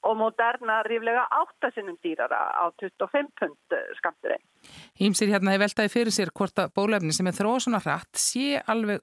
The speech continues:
Speaker 2: öruggt. Er rætt um það í Bretlandi?
Speaker 1: Sannarlega, en það er líka ýmsar skýringar á af hverju þetta hefur gengið svona hratt fyrir sig. Það er þannig séð ekki dularfullt við þetta.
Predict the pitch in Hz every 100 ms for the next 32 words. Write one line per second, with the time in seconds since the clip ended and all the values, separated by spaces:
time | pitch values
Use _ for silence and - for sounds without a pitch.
0 | 202 262 233 - - _ - - - 175
1 | 196 190 196 - 220 262 240 262 233 165
2 | 143 123 - - _ _ _ _ _ -
3 | 240 233 277 214 185 247 220 120 151 -
4 | - 220 208 - 220 233 294 294 262 240
5 | 220 226 - 240 - - - - 254 311
6 | 302 247 208 240 240 175 165 214 214 220
7 | 202 208 226 190 - 247 277 214 196 208
8 | 190 226 233 - 262 233 - 147 - 175
9 | 190 196 190 202 185 - 190 _ 233 285
10 | - 196 185 - 180 147 - 120